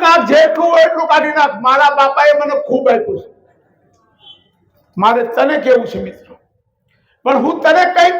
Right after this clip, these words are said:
પ્રશ્નો પૂછવા માંગુ છું આ જાહેર મંચમાંથી. હું ગુજરાત સરકારને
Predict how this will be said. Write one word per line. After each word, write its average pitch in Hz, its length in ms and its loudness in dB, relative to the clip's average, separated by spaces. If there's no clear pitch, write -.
પ્રશ્નો 320 460 2
પૂછવા 349 420 -2
માંગુ 339 280 -2
છું 320 160 0
આ 320 140 2
જાહેર 320 380 2
મંચમાંથી. 320 640 -4
હું 320 160 0
ગુજરાત 339 420 0
સરકારને 370 520 2